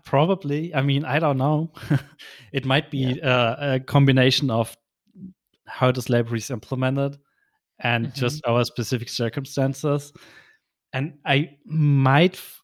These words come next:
Speaker 1: might have found a fix earlier today, but I'm not entirely sure. Like, <laughs>
Speaker 2: Yeah.
Speaker 1: this is one of those problems where it does, like, you can never know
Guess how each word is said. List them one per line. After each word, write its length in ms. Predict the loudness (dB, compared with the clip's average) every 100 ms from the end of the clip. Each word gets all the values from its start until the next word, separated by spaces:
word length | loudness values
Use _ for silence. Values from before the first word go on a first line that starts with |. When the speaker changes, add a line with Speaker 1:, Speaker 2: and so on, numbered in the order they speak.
| -2
Speaker 1:
might 220 | 0 0
have 80 | -2
found 320 | 0 0 2
a 40 |
fix 840 | -2 -8 -20 -20 -12 -6 -6 -6 -6
earlier 300 | -4 -2 -4
today, 500 | -8 -6 -4 -4 -8 _ -4
but 220 | -4 -4 -8
I'm 140 | -8
not 140 | -8 -6
entirely 380 | -6 -4 -6 -6
sure. 360 | -8 -10 -10 -8
Like, 300 | -4 -4 -4
<laughs> 40 | -16
Speaker 2:
Yeah. 800 | -14 -14 _ _ _ _ -20 -20 -20 _ _ _ -2
Speaker 1:
this 140 | 0
is 80 | 4
one 160 | 4
of 100 | 4 4
those 140 | 0
problems 680 | 2 0 4 2 2 -6 -18 _ -4
where 220 | 0 2
it 80 | 2
does, 180 | 0 2
like, 240 | 0 0 -4 _ -20 _ _ _
you 100 | -8
can 160 | -2 2
never 220 | 2 0
know 460 | -2 -2 0 -2